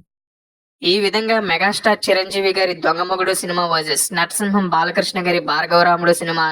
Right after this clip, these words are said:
నైన్టీన్ ఎయిటీ సెవెన్ సంక్రాంతి సీజన్ లో ఆడియన్స్ ని ఎంతగానో క్యూరియాసిటీకి గురి చేసి అట్రాక్ట్ చేశాయనే చెప్పాలి. అయితే ఈ పోటీలో మెగాస్టార్ చిరంజీవి గారు బ్లాక్ బస్టర్ సక్సెస్ ని సాధించగా బాలకృష్ణ గారు below యావరేజ్ సక్సెస్ తో సరిపెట్టుకోవాల్సి వచ్చింది.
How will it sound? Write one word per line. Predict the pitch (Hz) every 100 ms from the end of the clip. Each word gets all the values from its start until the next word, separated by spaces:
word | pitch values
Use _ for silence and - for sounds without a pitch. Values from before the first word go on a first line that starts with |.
| 160
నైన్టీన్ | 165 180 202 190
ఎయిటీ | 175 180
సెవెన్ | 196 175 170
సంక్రాంతి | 160 165 185 180 -
సీజన్ | 165 165 156
లో | 147 156
ఆడియన్స్ | 170 180 185 185
ని | 156
ఎంతగానో | - 175 175 170 180 -
క్యూరియాసిటీకి | 208 180 196 185 - 185 175
గురి | 165 165
చేసి | 175 160 165 156
అట్రాక్ట్ | - 180 180 -
చేశాయనే | 175 175 170 170
చెప్పాలి. | 165 - - - _ _ 160
అయితే | 175 220 214
ఈ | 196
పోటీలో | 190 196 190 180
మెగాస్టార్ | 160 180 - 196 -
చిరంజీవి | 180 180 180 175
గారు | 156 139
బ్లాక్ | 151 165 170
బస్టర్ | 180 180 180
సక్సెస్ | 170 180 -
ని | 170
సాధించగా | 156 160 165 170 160 160 - _ _ 180 165
బాలకృష్ణ | 170 196 220 214 190
గారు | 170 131 -
below | 170 190
యావరేజ్ | 185 185 -
సక్సెస్ | 175 - 165 175
తో | 160 175
సరిపెట్టుకోవాల్సి | 175 165 180 - 170 160 160
వచ్చింది. | - -